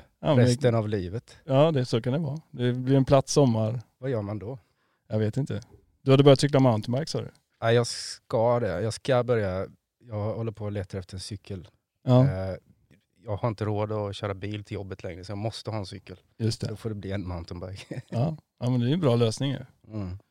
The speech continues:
Speaker 1: Så du blev tvingad av de höga priserna. Är du från Varberg, eller?
Speaker 2: Nej. Jag är ifrån, eh, Floda.
Speaker 1: Just det.
Speaker 2: Det ligger,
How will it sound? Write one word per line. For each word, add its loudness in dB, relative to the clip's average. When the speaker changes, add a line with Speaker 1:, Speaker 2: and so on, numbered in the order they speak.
Speaker 1:
Så -8
du -2
blev -6
tvingad 0
av -2
de 0
höga 0
priserna. -10
Är 4
du 6
från 2
Varberg, 0
eller? -14
Speaker 2:
Nej. 2
Jag 0
är 0
ifrån, -4
eh, -4
Floda. 0
Speaker 1:
Just 0
det. -4
Speaker 2:
Det -4
ligger, 10